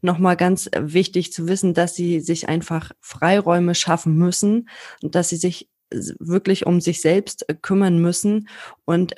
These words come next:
wenn wir jetzt Eltern haben von Schreibabys, können Sie uns sagen, an wen die Eltern sich wenden können und wo die Hilfe finden? Sie haben ja schon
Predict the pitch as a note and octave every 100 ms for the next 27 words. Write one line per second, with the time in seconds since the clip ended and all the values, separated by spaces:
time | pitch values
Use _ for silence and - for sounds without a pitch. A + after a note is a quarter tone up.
0 | _ - E3+ G3 G3+ G3 G3 F#3 - G3+
1 | A#3 G#3 F3 F#3 F#3 F3 F3+ F#3 - E3+
2 | G3+ F#3 D#3 D#3+ - - F#3 D#3 F3 F3+
3 | G#3 G#3 F#3+ F#3+ F#3 - E3+ D#3 F3+ G3
4 | F#3+ F3+ D3 F#3 D3 F3+ G3+ G3 F3+ E3
5 | D#3 G3+ G3+ G3 G3 F#3+ - D3+ F3 G3
6 | G3+ E3 F3+ - D3 D3 D3+ E3 D#3 F3
7 | G#3 F#3+ G3 F#3+